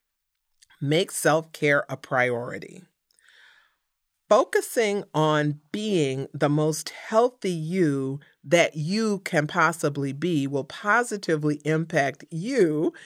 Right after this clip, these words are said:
in your life and in your career.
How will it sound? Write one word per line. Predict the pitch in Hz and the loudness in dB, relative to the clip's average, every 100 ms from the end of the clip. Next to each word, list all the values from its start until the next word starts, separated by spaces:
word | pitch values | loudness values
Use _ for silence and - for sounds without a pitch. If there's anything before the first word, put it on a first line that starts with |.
| - - | -20 -2
in | 160 160 170 202 | 2 4 4 4
your | 180 | 4
life | 180 143 147 156 - | 2 0 0 -2 0
and | 151 151 | 0 2
in | 139 | 0
your | 143 139 | 0 -2
career. | 139 143 135 113 50 50 | -2 -4 -2 -4 -6 -10